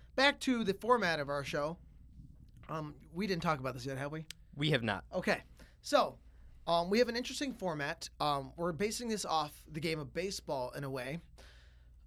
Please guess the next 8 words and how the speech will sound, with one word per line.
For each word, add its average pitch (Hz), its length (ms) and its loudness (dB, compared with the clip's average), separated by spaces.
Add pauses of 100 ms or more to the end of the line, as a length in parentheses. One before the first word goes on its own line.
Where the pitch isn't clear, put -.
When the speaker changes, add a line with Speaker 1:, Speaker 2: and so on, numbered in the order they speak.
(180)
Speaker 1:
So 170 440 4
we're 185 80 -2
gonna 196 140 2
have 151 200 0
first 254 300 4
base, 247 400 6
second 208 400 2
base, 180 300 -2